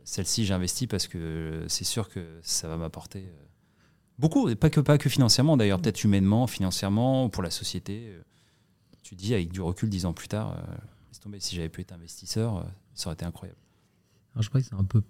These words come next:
Speaker 2: je sais pas si c'était une start-up il y a dix ans, mais j'aurais investi dans peut-être un petit peu plus, quatorze, quinze. Oh, quoique, faut regarder. Illumina.
Speaker 1: Illumina, qui
Speaker 2: Ouais.
Speaker 1: fait ?
Speaker 2: Qui fait des séquençeurs, euh,
Speaker 1: Ouais.
Speaker 2: séquences génétiques.
Speaker 1: On en a déjà parlé ici,
Speaker 2: Bah, je
Speaker 1: effectivement.
Speaker 2: pense que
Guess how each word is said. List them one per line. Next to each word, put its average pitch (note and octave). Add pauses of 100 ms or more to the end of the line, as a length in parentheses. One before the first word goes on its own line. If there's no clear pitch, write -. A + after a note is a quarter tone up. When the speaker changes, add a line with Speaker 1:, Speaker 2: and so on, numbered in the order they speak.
(200)
Speaker 2:
je -
sais -
pas B2+
si A#2
c'était G#2
une G#2
start-up G#2+
il A2+
y -
a -
dix G#2+
ans, C3+
mais B2+
j'aurais G2
investi G2+
dans G#2+ (200)
peut-être - (260)
un C#3+ (240)
petit C#3
peu B2+
plus, -
quatorze, -
quinze. C3 (260)
Oh, F#3+
quoique, D#3+ (240)
faut B2+
regarder. A2 (360)
Illumina. B2+ (640)
Speaker 1:
Illumina, F#2+ (140)
qui A#2+
Speaker 2:
Ouais. A2+
Speaker 1:
fait ? B2 (200)
Speaker 2:
Qui -
fait A2+
des G2+
séquençeurs, G2+ (180)
euh, F#2+
Speaker 1:
Ouais. F2+ (180)
Speaker 2:
séquences G2
génétiques. F2+
Speaker 1:
On E2
en -
a D#2
déjà F#2+
parlé F2
ici, E2
Speaker 2:
Bah, E2+
je -
Speaker 1:
effectivement. G2
Speaker 2:
pense G#2
que F2